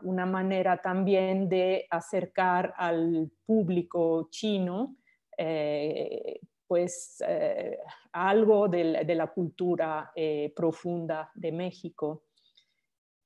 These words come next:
Esta es otra vista de la pieza también para que es, donde está, eh, instalada en el jardín y donde se puede admirar, em, em, percibir el,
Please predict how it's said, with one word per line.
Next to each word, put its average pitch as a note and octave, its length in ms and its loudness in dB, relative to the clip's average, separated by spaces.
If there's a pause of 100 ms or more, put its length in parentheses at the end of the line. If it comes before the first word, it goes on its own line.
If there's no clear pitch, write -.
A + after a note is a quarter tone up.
Esta F3+ 340 -2
es E3 180 -4
otra E3+ 320 -4
vista F3 320 -2
de E3+ 100 0
la E3+ 220 -2
pieza F3 560 -4
también D#3+ 560 -2 (120)
para D#3+ 280 -4
que - 260 -10
es, - 220 -14
donde D#3+ 760 -4
está, E3 400 -8
eh, D3 400 -6
instalada D#3+ 580 -4
en D#3+ 100 -6
el C#3+ 80 -10
jardín A3 600 0
y E3 140 -6
donde D#3 240 -4
se - 160 -12
puede D#3 460 -4 (280)
admirar, D#3+ 640 -2
em, D#3 800 -2 (320)
em, D3+ 500 -6 (180)
percibir F#3 800 2
el, E3 320 0